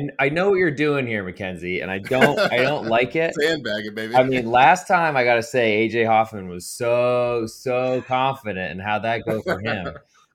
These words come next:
Speaker 1: Um, not that I really believe that Ka-, the Kansas Jayhawks were anywhere near the best team that deserved a title, but, uh, and it'll be vacated anyway. But go ahead. What was your question?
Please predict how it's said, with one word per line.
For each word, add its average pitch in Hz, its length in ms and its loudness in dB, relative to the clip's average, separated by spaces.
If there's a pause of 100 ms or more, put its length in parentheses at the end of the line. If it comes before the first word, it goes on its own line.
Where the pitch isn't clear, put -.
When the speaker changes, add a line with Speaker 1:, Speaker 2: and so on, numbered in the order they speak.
Speaker 1:
Um, 92 240 -2
not 117 180 0
that 127 80 0
I 120 60 2
really 113 260 0
believe 95 380 -6
that 87 160 -6
Ka-, - 140 -14
the 90 100 -12
Kansas 87 360 -8
Jayhawks 90 540 -8
were 92 160 -8
anywhere 92 360 -10
near 95 260 -8
the 87 80 -10
best 87 280 -10
team 90 200 -12
that 85 160 -12
deserved 90 360 -8
a 87 60 -14
title, 76 460 -8 (160)
but, 80 240 -2 (320)
uh, 95 240 -2
and 107 100 -6
it'll 110 220 -2
be 92 140 -8
vacated 85 500 -6
anyway. 73 500 -8
But 110 140 -6
go 117 60 0
ahead. 92 140 0
What 92 140 -4
was 107 100 -6
your 107 120 -4
question? 113 340 -6